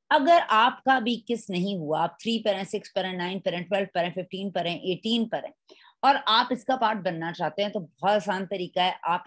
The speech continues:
इक्कीस परसेंटेज को टच करें। जिस महीने आप इक्कीस परसेंटेज की क्लोजेस,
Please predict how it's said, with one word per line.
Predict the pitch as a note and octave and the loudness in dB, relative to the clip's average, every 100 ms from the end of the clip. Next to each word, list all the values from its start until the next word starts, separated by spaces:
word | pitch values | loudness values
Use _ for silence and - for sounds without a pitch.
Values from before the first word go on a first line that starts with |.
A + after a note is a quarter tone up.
| - | -8
इक्कीस | F3+ _ G#3 F#3+ - | -12 _ -6 -6 -4
परसेंटेज | D#3 D#3 D#3 D#3+ D3+ - | -4 -4 -8 -6 -8 -8
को | E3 | -10
टच | D#3 E3 D3 - | -6 -6 -6 -8
करें। | C#3+ - - - - _ - | -14 -14 -14 -20 -20 _ -18
जिस | C#3+ C4+ B3+ - | -2 2 2 2
महीने | A#3 G3+ G3+ G3 | -2 0 0 -2
आप | F#3 - | -4 -4
इक्कीस | F#3 F#3+ F3+ | -6 -6 -6
परसेंटेज | - E3 E3+ E3+ E3+ - | -4 -6 -4 -8 -8 -8
की | F3 | -12
क्लोजेस, | - D#3 D3+ D#3 D3 | -8 -8 -6 -6 -8